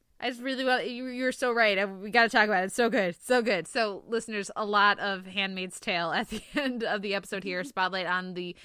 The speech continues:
first three episodes, which they all dropped, uh, this week on Hulu. Um, w-, I will say what I posted on Facebook this week, which is run, don't walk to Hulu and get the free month.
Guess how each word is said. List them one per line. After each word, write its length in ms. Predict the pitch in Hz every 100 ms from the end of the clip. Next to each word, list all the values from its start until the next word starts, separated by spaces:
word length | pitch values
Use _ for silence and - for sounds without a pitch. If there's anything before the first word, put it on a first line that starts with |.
| - - -
first 320 | 254 262 -
three 180 | 247 220
episodes, 540 | 208 202 202 190 180
which 180 | 180 -
they 80 | 175
all 160 | 170
dropped, 340 | 170 160 156 - - -
uh, 160 | 175 165
this 200 | 180 196
week 160 | 190
on 100 | 175
Hulu. 460 | 165 208 196 185 180 - - - - -
Um, 340 | 175 165 160
w-, 180 | 196 - 220
I 180 | 226
will 120 | 240 240
say 220 | 247 233
what 180 | 226 208
I 280 | 208 180 - _ _ _
posted 440 | - 220 208 208 180
on 200 | 170 185
Facebook 460 | 240 233 - 202
this 180 | 202 180
week, 220 | 196 175
which 220 | 190 185 185
is 200 | 180 -
run, 720 | - 185 226 240 240 247 254 - _ _ -
don't 360 | 165 190 269 285
walk 640 | 277 247 208 196 - - 220
to 220 | 254 233
Hulu 600 | 233 226 202 175 170 165 - _ _
and 320 | - 165 170
get 280 | 160 175 196
the 80 | 233
free 240 | - 277
month. 500 | 262 233 220 214 -